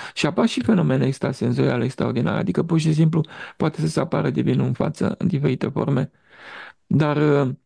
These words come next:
sau, ă, cresc capacitățile, ă, puterile i-, interioare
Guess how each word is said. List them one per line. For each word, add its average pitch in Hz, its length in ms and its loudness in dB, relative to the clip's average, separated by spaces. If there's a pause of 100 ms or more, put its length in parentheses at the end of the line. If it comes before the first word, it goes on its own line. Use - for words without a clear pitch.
(420)
sau, 156 460 0
ă, 151 280 0
cresc - 300 0
capacitățile, 135 1080 0 (240)
ă, - 240 0
puterile 131 840 0
i-, - 240 -8
interioare 131 840 2